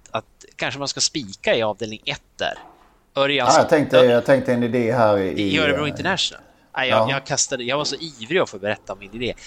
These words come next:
Speaker 1: Nej, alltså i de här
Speaker 2: Ja.
Speaker 1: långloppen, det är jag ju sämst på. Jag var ju, var ju nära på Elitloppshelgen där med Ivory Di Quattro förra året, men närmare än så kommer jag ju inte.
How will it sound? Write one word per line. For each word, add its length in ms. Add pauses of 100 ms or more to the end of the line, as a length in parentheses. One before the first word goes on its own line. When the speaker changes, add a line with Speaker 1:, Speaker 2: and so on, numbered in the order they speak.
(160)
Speaker 1:
Nej, 220
alltså 200
i 80
de 140
här 60
Speaker 2:
Ja. 60
Speaker 1:
långloppen, 580
det 140
är 60
jag 140
ju 160
sämst 600
på. 140
Jag 100
var 100
ju, 160 (340)
var 120
ju 80
nära 500
på 140
Elitloppshelgen 760
där 120 (540)
med 240
Ivory 220
Di 100
Quattro 360
förra 220
året, 220
men 120
närmare 300
än 60
så 160
kommer 260
jag 80
ju 60
inte. 180